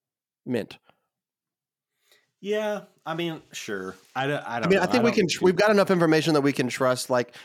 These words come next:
Speaker 1: it's not gonna be insane. You know, if we're getting eight or
Speaker 2: No, there could
Speaker 1: sixteen K
Speaker 2: be, there
Speaker 1: base.
Speaker 2: could be a few moments, but there's not gonna be anything. Yeah, sixteen K is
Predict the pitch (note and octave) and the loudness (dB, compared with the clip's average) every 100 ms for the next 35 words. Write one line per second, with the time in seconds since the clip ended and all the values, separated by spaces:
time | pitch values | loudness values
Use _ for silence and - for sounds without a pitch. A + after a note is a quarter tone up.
0 | - E3 D3+ C#3+ C3 C3+ B2 A#2 A2 A2 | -2 0 4 2 4 2 4 4 2 -2
1 | - - _ _ _ _ - C#3+ C3 C3+ | -4 -8 _ _ _ _ 0 2 4 2
2 | C3+ C#3+ C#3+ D3+ C#3+ C3+ C#3+ C#3+ - D3+ | 2 0 2 2 2 2 0 -2 -4 -2
3 | C3+ - F3 D#3+ F3 D3 B2 C#3 - C3+ | 0 0 0 0 2 2 4 2 4 2
4 | C3+ C#3 G3 G3 D3+ - D#3+ B2+ A2 B2 | 2 0 -2 -2 -4 -2 -2 0 -2 -2
5 | C3 F#2 E2+ E2 - A2 A2 A#2+ G#2+ C3+ | -4 -6 -10 -14 -16 -10 -8 -6 -6 -6
6 | C#3 C3+ B2 G#2 A2 G#2+ G2+ G2 F#2+ - | -6 -6 -6 -4 -2 -2 -2 -4 -6 -10
7 | _ _ _ _ _ _ A2 A#2 A2 A#2 | _ _ _ _ _ _ -10 -8 -8 -6
8 | G#2+ G2+ A2+ F2+ - C3 - B2+ G#2 - | -6 -6 -6 -8 -8 -10 -10 -10 -8 -6
9 | A#2+ F#2 | -6 -8